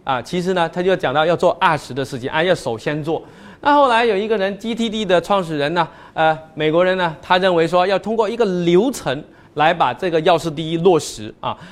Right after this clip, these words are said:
那我读了他书，读了很多年，最终终于明白这套体系和架构是非常非常系统的。可是很多人读了这本书以后，发现这个书呢，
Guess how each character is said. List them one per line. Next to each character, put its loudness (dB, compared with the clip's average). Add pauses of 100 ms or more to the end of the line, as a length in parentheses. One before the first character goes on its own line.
(120)
那 2
我 2
读 -2
了 2
他 0
书， -6
读 -6
了 -2
很 -6
多 -2
年， -6
最 -2
终 -2
终 0
于 -2
明 -2
白 2
这 -4
套 0
体 -14
系 -6
和 2
架 2
构 -2
是 -4
非 -4
常 0
非 -4
常 -2
系 -8
统 -12
的。 -14 (300)
可 0
是 2
很 0
多 4
人 0
读 -2
了 4
这 0
本 -2
书 -6
以 -4
后， 0
发 2
现 -2
这 -4
个 -2
书 0
呢， 0